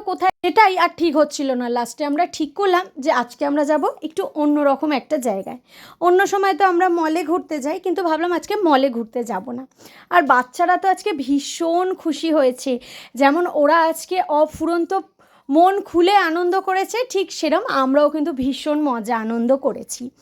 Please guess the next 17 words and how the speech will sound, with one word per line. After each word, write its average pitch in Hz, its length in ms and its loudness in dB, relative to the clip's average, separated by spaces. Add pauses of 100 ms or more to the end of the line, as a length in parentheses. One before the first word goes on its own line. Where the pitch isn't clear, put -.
(440)
কেন 370 140 4 (160)
কি, 359 100 0 (400)
যেহেতু 320 340 2 (160)
আমি 302 180 0 (140)
শুধু 381 160 -2 (100)
একমাত্র 330 320 -2 (120)
কিডস 330 280 -4
সেভেনে 320 300 0 (120)
আছি, 254 200 -4 (140)
আপাতত 269 320 -4 (140)
টুকুন 311 240 -2 (100)
পড়ছে 294 380 -2
ওই 285 140 0
স্কুলে, 269 320 -6
কিন্তু 320 140 0 (120)
নেক্সট 254 220 -4
ইয়ার 285 160 0